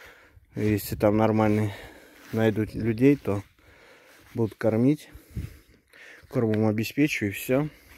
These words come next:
А может, всё получится, и здесь, может, всё здесь останется так же. Алик будет ходить, кормить, но переведу на сухой корм.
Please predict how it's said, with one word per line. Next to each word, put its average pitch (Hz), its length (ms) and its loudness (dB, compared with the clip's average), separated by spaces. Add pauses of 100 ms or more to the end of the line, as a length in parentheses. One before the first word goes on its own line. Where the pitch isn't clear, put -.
(1600)
А - 80 -2
может, 170 200 2
всё 147 100 2
получится, 131 500 6
и 120 60 4
здесь, 135 400 2 (200)
может, 139 380 0
всё 156 220 4
здесь 143 400 4
останется 170 680 2
так 127 220 2
же. 113 240 -8 (1500)
Алик 202 300 10
будет 170 260 6
ходить, 180 420 4
кормить, 175 500 6
но 175 100 6
переведу 185 500 6
на 196 140 8
сухой 185 400 8
корм. 196 420 8